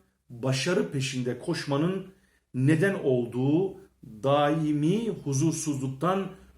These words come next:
çok daha fazla mutluluk getirir," diyor.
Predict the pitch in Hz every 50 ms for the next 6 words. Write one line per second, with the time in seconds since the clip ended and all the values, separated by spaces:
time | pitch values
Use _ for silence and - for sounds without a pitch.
0 | _ _ _ - - 214 - - - - - 123 127 139 151 170 175 165 - -
1 | _ _ _ _ - - - 160 151 123 110 98 104 107 107 120 139 135 - -
2 | 120 127 156 160 - - - - _ _ _ _ _ _ - 127 127 131 131 113
3 | 110 101 87 98 104 -